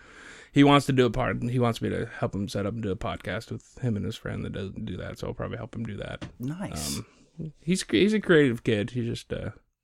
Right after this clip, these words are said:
Speaker 1: yeah, he'll figure it out. He's
Speaker 2: Definitely.
Speaker 1: <laughs> he'll figure it out. Yeah.
Speaker 2: He's, and he's doing the writing, and his friend's doing the art.
Speaker 1: Yeah.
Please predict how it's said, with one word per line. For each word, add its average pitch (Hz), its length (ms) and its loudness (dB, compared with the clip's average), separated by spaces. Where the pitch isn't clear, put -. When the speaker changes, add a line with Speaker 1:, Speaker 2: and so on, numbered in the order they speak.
Speaker 1:
yeah, 90 240 2
he'll 87 120 4
figure - 240 0
it 69 60 -2
out. - 200 -8
He's - 220 -10
Speaker 2:
Definitely. 117 720 2
Speaker 1:
<laughs> - 40 -20
he'll 131 120 4
figure 78 240 -6
it - 100 -8
out. - 140 -14
Yeah. - 180 -8
Speaker 2:
He's, 127 160 2
and 135 160 4
he's 131 140 4
doing 147 200 4
the 110 100 2
writing, 113 380 4
and 98 80 -2
his 92 100 -8
friend's 107 200 -4
doing 101 180 -4
the 92 120 -6
art. 98 240 -6
Speaker 1:
Yeah. 95 220 0